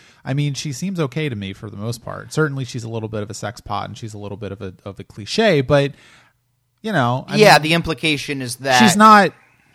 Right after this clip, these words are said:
Speaker 1: threatening to break people's neck like Jack is. She's not essentially a child like
Speaker 2: No, the, but the implication
Speaker 1: Patrick.
Speaker 2: the implication is that she has, <laughs> I, I, and this seems more like a social, you know,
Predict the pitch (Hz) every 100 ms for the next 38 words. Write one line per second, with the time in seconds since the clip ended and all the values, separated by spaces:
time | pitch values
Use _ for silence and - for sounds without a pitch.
0 | _ _ 160 170 - 147 123 131 135 123
1 | 123 113 131 131 113 110 _ _ _ -
2 | 113 104 - _ 170 170 156 113 107 104
3 | - 127 123 135 135 123 - 113 127 123
4 | - 104 95 - 135 131 123 110 104 110
5 | 104 202 208 190 147 147 165 151 165 180
6 | 175 170 147 139 - 113 104 98 - _
7 | _ _ 156 202 170 165 170 147 - 147
8 | 135 123 131 131 - - 135 127 131 127
9 | 123 147 151 113 - 139 127 113 135 -
10 | 151 156 156 - 151 143 123 123 123 123
11 | 117 110 104 - 120 117 - 107 98 85
12 | 101 95 92 90